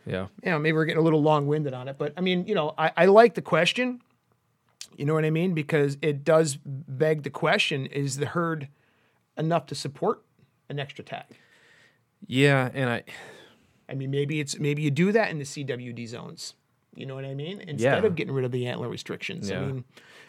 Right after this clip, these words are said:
Speaker 2: I don't know. There's, there's pros and cons to all these statements, of course, and we're just coming up with them on
Speaker 1: Yeah,
Speaker 2: the fly,
Speaker 1: and, and I
Speaker 2: so.
Speaker 1: mean, this is just, you know, I don't even know if this was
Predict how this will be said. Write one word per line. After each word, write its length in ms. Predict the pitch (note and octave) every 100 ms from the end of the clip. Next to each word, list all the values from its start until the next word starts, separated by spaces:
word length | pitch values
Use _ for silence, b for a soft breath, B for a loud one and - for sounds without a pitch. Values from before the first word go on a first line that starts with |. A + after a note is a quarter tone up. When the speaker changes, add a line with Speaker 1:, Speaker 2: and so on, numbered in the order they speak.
| B
Speaker 2:
I 60 |
don't 80 | G#3
know. 100 | E3+
There's, 320 | D3+ G3 E3+ - _ B B
there's 140 | - G#3
pros 260 | - G#3
and 100 | F#3
cons 280 | D3+ D3+ D#3+
to 80 | -
all 200 | C3+ C#3
these 140 | C3
statements, 320 | - B2+ - C3
of 80 |
course, 200 | - C#3+
and 80 | C3+
we're 60 | C#3+
just 160 | C#3+
coming 180 | - C#3
up 100 | B2+
with 80 | -
them 80 | F3
on 40 |
Speaker 1:
Yeah, 140 | E3+ D#3
Speaker 2:
the 120 | E3
fly, 100 | D#3+
Speaker 1:
and, 100 | -
and 80 | E3
I 40 |
Speaker 2:
so. 40 | F3
Speaker 1:
mean, 140 | F3+
this 180 | F3+ F#3+
is 140 | F#3
just, 400 | D3 D3+ C3+ -
you 220 | D#3+ A2 A#2
know, 200 | G#2 E2 _ _ _ _ _ _ _ _ _ _ _ -
I 120 | C3+
don't 140 | D3+ F3+
even 180 | D#3
know 140 | B2+ A#2
if 60 | G#2
this 180 | A2
was 280 | - G#2 F#2